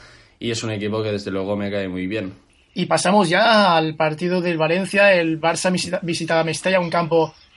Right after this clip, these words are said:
Speaker 2: históricamente muy complicado para los culés. Y nos encontramos en un punto de inflexión en la temporada, que fue el partido en Wembley, donde Valverde apostó por Arthur y vimos un Barça mucho más solvente con el balón. Si queréis podéis escuchar el podcast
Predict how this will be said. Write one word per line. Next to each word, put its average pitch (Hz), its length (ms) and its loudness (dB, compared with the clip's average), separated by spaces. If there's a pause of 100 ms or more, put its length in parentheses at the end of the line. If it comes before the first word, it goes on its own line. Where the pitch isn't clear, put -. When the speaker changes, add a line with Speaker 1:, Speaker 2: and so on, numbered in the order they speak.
(100)
Speaker 2:
históricamente 180 640 0
muy 175 220 0
complicado 165 560 -2
para 160 160 2
los 165 180 0
culés. 208 540 -4 (540)
Y 156 180 -4
nos 160 180 -2
encontramos 165 880 0
en 165 160 -4
un 180 240 0
punto 190 280 -2
de 190 60 4
inflexión 180 440 -2
en 175 80 -2
la 175 40 -6
temporada, 180 380 2
que 196 80 -2
fue 190 140 -2
el 202 80 -4
partido 190 720 0
en 160 200 -4
Wembley, 196 480 2 (220)
donde 170 320 -4
Valverde 170 360 2
apostó 170 340 -4
por 170 120 0
Arthur 170 300 0
y 196 40 0
vimos 180 220 -2
un 185 160 -2
Barça 170 360 -2 (400)
mucho 185 260 0
más 175 140 0
solvente 175 340 0
con 165 180 -2
el 151 80 -4
balón. 175 380 -2 (320)
Si - 140 -10
queréis 170 220 -2
podéis 180 200 -2
escuchar 175 320 -2
el 165 100 0
podcast 165 520 -2